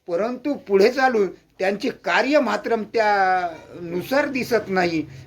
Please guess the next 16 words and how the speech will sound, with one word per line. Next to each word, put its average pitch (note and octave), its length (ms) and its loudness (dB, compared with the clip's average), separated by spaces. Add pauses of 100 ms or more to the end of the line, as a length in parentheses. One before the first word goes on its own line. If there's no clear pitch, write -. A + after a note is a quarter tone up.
(120)
कुठेतरी A3+ 600 2
एखाद्या G3+ 420 2
समाजाला F3+ 720 0 (300)
डावलण्याचं F#3+ 880 0 (140)
त्यांचं, F#3 580 0 (380)
अं, C#3+ 1500 -4 (420)
एक, E3+ 260 -4
अ, D3 520 0 (920)
डावलून G3 500 2
त्यांच्यावर A3+ 380 4
अन्याय F#3+ 380 0
कसा B3 260 0
होतो F#3+ 560 0 (240)
या D#3+ 440 0
माध्यमातून G3+ 840 0
ते F3+ 680 2